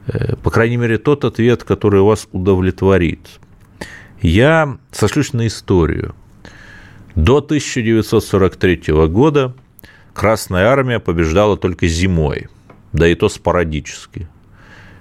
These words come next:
В тысяча девятьсот сорок третьем году произошла очень интересная вещь. Например, Коминтерн был распущен, был создан смерш, смерть шпионов.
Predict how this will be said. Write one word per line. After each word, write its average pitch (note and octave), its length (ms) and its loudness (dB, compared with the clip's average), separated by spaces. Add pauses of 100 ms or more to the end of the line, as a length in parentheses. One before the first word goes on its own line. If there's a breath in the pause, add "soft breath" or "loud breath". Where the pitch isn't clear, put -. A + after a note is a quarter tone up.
В - 60 -12
тысяча C#3 320 0
девятьсот A2 340 -2
сорок F#2 280 0
третьем E2 340 0
году F#2 260 2
произошла G#2 520 0
очень F#2 320 -2
интересная F2 640 0
вещь. D#3 300 -2
Например, F2 340 0
Коминтерн F#2+ 720 0
был E2 200 0
распущен, E2+ 800 -4 (760 loud breath)
был C#3 220 2
создан F2+ 460 -2
смерш, F#2 840 0
смерть E2+ 420 -4
шпионов. E2 680 0